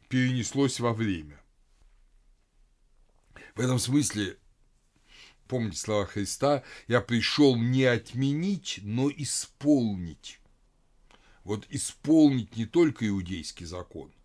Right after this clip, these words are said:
это он, это было и,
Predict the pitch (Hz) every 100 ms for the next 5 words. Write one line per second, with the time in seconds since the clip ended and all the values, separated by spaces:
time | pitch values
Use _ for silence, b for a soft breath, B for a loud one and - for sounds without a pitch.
0 | _ _ _ _ - 82 _ 87 82 78
1 | 76 - 87 90 95 90 82 - B B
2 | B - 90 80 80 - -